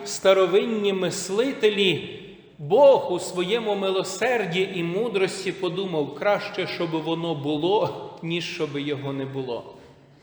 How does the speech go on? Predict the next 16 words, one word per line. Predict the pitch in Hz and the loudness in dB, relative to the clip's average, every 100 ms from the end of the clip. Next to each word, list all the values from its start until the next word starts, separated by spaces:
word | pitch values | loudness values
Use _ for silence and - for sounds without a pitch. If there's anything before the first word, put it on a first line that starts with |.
| - - - _ - | -20 -20 -20 _ -2
І | 202 | 0
тому | 202 202 196 233 226 | 4 4 4 2 0
він | 190 220 196 175 151 | 0 0 0 -4 -6
ділиться | 160 214 247 226 196 165 143 - - - 143 123 107 - - - - - - | -4 0 2 2 2 2 0 -2 -8 -4 0 0 -4 -10 -16 -20 -20 -20 -12
своїм | - - 156 165 165 156 139 | -10 -2 0 2 0 0 -2
буттям | 143 - - - 233 269 254 226 202 - - - - - - - | -2 -4 -10 2 6 6 4 2 -4 -8 -14 -18 -20 -20 -20 -8
із | 170 160 147 151 151 - - - | -4 -4 -4 -8 -10 -18 -20 -10
усім | 160 139 - 226 247 220 | -6 -6 -2 -2 0 -2
цим | - 202 196 | -2 -2 -2
всесвітом, | - - 185 175 - - 165 - 160 160 - - - _ _ _ _ _ - _ | -6 0 4 4 0 -4 -4 -4 -4 -6 -14 -20 -20 _ _ _ _ _ -20 _
а | 165 160 | 2 2
особливим | - 143 139 170 175 214 175 165 | 2 -2 -2 0 6 6 4 -4
способом | - - 185 - 170 156 | -4 -4 -4 -2 -6 -4
ділиться | 151 175 147 - - 135 | 0 0 0 -4 -2 -2
з | 120 | 0
нами, | 160 233 311 330 165 | 4 6 8 6 2